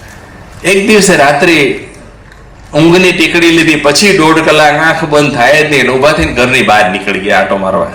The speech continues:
કે આંટો મારતો ચાલવાથી કદાચ ઊંઘ આવી જાય. તો એના ઘરની જ બહાર, બંગલાની બહાર ફૂટપાથ ઉપર એક મજૂર ઈંટનું ઓશીકું કરીને સૂતો હતો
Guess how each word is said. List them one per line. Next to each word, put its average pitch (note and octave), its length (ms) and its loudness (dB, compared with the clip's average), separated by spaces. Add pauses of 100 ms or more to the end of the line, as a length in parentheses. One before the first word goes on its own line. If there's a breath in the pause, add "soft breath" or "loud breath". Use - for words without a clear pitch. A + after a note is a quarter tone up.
(100)
કે E3 60 -4
આંટો D#3+ 260 0
મારતો A#2+ 380 0
ચાલવાથી A#2 500 0
કદાચ G#2+ 260 -2 (200)
ઊંઘ G#2+ 180 -4
આવી G2 180 0
જાય. F#2+ 160 -8 (800 loud breath)
તો B3 80 -2
એના B3 140 2
ઘરની F3 440 0
જ A#3 80 -4
બહાર, G#3+ 200 2
બંગલાની F#3+ 540 2
બહાર F3+ 380 0
ફૂટપાથ F3 540 -2
ઉપર G3 200 2
એક F3 200 -2
મજૂર E3+ 500 2
ઈંટનું G3 480 0
ઓશીકું F#3 460 0
કરીને E3 200 2
સૂતો - 260 -2
હતો - 400 -6